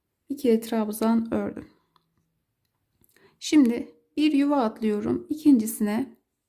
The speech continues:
sabitliyorum. Burada bildiğiniz gibi dört tane sık iğnemiz vardı. Onun bir tanesini atladım. Hemen ikincisine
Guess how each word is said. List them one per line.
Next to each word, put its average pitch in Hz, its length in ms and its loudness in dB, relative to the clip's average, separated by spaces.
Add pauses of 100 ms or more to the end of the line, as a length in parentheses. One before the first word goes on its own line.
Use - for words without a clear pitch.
(880)
sabitliyorum. 220 840 -2
Burada 240 240 -2
bildiğiniz 247 480 0
gibi 262 240 -4
dört 262 280 -2
tane 233 280 -2
sık - 300 -12
iğnemiz 202 400 -4
vardı. 202 220 -8
Onun 269 220 4
bir 302 160 2
tanesini 226 520 -2
atladım. 247 480 -6 (220)
Hemen 240 300 0
ikincisine 277 800 2